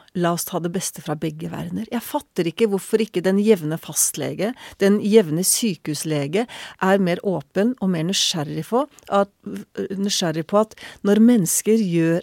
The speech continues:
en erfaring som er god for dem, om det er en erfaring innenfor såkalt alternativ medisin, om det er livsstilsendringer på den ene eller andre måten,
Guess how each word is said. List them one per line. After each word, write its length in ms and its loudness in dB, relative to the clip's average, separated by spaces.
en 100 0
erfaring 720 -2
som 220 -2
er 100 -2
god 320 -6
for 220 -2
dem, 100 -4
om 160 2
det 160 0
er 320 2
en 160 2
erfaring 540 0
innenfor 320 -2
såkalt 420 -4
alternativ 560 -4
medisin, 560 -4
om 160 -2
det 80 0
er 80 -4
livsstilsendringer 1040 -2
på 140 -6
den 100 -8
ene 220 -4
eller 160 -6
andre 160 -6
måten, 320 -4